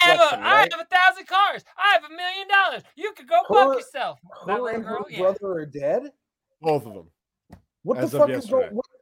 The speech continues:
Speaker 1: That's
Speaker 2: what,
Speaker 1: what you
Speaker 2: what,
Speaker 1: get for
Speaker 2: what,
Speaker 1: perpetrating and
Speaker 2: what?
Speaker 1: faking your shit.
Speaker 3: Oh, hey,
Speaker 2: What?
Speaker 3: cur-, curtain pull for when we're filming this. But yes, that just <laughs> happened.
Speaker 2: <laughs>
Speaker 1: Oh, yeah.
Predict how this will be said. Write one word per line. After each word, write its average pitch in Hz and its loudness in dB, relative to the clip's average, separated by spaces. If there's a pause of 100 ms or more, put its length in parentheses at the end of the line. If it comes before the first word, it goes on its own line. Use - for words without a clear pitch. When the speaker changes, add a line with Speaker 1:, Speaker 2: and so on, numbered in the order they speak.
(120)
Speaker 1:
That's 202 -2
Speaker 2:
what, 262 6
Speaker 1:
what 180 -10
you 160 -8
Speaker 2:
what, 233 6
Speaker 1:
get 330 6
for 160 -10
Speaker 2:
what, 262 8
Speaker 1:
perpetrating 185 -14
and 160 -10
Speaker 2:
what? 311 6
Speaker 1:
faking 175 -18
your 156 -16
shit. - -20 (1300)
Speaker 3:
Oh, 147 4
hey, 381 6
Speaker 2:
What? 453 -2 (160)
Speaker 3:
cur-, 233 2 (160)
curtain 202 0
pull 139 0
for 147 -8
when 143 -4
we're 120 -8
filming 117 -8
this. 92 -20
But 135 -12
yes, 139 -6
that 170 -2
just 170 -6
<laughs> - -2
happened. 147 -4 (480)
Speaker 2:
<laughs> 170 -6 (1160)
Speaker 1:
Oh, 151 -6
yeah. 127 -6